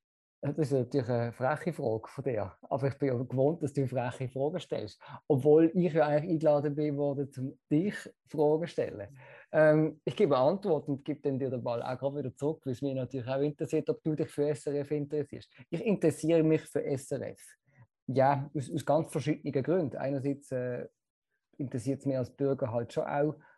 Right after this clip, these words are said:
was unsere Staatsmedien, ähm, machen. Das ist mir ein Anliegen, dass, dass ich auch informiert bin darüber,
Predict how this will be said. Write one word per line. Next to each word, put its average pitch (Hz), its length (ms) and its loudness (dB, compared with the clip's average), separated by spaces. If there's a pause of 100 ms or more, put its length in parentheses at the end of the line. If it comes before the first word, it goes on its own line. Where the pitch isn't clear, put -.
(120)
was - 300 -10
unsere 131 420 -6
Staatsmedien, 185 800 -2 (120)
ähm, 190 360 -6
machen. 180 400 -6 (400)
Das 151 160 -16
ist - 80 -10
mir 127 320 -4
ein 123 80 -12
Anliegen, 160 400 -2
dass, - 420 -12 (580)
dass 127 220 -10
ich 127 100 -6
auch 123 100 -4
informiert 127 440 -4
bin 151 100 -8
darüber, 156 300 -2